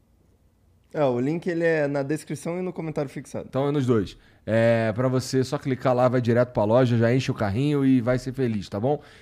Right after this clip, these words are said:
Speaker 2: Importante, você tem que ser maior de dezoito anos, tá? E beber com responsabilidade também, porque isso aqui, ó, parece que não, mas deixa como?
Speaker 1: Inebriado.
Speaker 2: Inebriado,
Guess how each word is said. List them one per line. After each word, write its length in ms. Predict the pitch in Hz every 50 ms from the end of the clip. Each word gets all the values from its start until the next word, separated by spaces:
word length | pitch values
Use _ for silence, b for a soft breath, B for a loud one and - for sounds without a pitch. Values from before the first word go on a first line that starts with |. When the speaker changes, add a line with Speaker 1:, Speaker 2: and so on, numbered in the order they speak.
| B
Speaker 2:
Importante, 500 | B - 147 - - - 165 160 147 123
você 120 | - 135 120
tem 120 | - 143
que 80 | 135 -
ser 120 | - 151
maior 240 | 139 147 143 151 156
de 60 | 151 143
dezoito 360 | 143 131 160 180 175 - 185 151
anos, 320 | 139 135 127 110 98 -
tá? 240 | - 131 139 156 151 B B B B B
E 140 | - 180 190
beber 300 | 170 190 170 139 165 170
com 100 | - 175
responsabilidade 960 | 170 180 170 - 165 165 127 180 165 165 185 196 190 147 143 143 151 139 -
também, 300 | - 175 170 147 123 110
porque 140 | - - 131
isso 120 | 127 - 139
aqui, 240 | 123 - 147 165
ó, 80 | 165 127
parece 340 | - 123 120 135 147 135 -
que 120 | - 131
não, 380 | 123 143 170 180 151 113 - b b b b b b b _ _ -
mas 180 | 98 107 104
deixa 280 | 110 131 127 - 160 147
como? 440 | - 165 156 135 110 95 87 80 76 -
Speaker 1:
Inebriado. 1040 | 165 170 180 180 180 180 160 160 156 147 147 139 139 135 131 120 107 110 95 78 110 101
Speaker 2:
Inebriado, 760 | 113 120 120 113 110 101 104 101 92 82 76 67 65 -